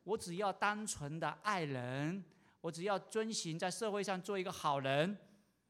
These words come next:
却不爱神。”他们也根本不关心有上帝或者耶稣基督。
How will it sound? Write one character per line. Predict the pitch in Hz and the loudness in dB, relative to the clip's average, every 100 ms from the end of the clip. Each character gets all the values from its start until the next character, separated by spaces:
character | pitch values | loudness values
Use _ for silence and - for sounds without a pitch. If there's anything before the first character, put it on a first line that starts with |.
| _ _ | _ _
却 | - - 175 | -4 -2 -2
不 | 156 143 160 | -2 -6 -6
爱 | - 165 143 | -2 -2 -2
神。” | 123 - 117 120 156 - _ _ | -4 -6 -6 -6 -10 -14 _ _
他 | - 185 | -2 0
们 | 180 | 2
也 | 180 139 | 0 -2
根 | - 208 220 254 | 0 0 2 2
本 | 262 165 127 120 | 2 2 0 -2
不 | - | -8
关 | 180 185 180 185 | -6 -2 0 0
心 | 185 - 185 190 - _ | -2 -2 -2 -4 -10 _
有 | - 123 | -10 -8
上 | - - 190 165 | -4 -2 -2 -2
帝 | 170 147 120 _ | -4 -4 -6 _
或 | - 151 | -8 -6
者 | |
耶 | 143 156 | -4 -4
稣 | 156 165 | -6 -6
基 | 151 | -8
督。 | 143 156 | -6 -6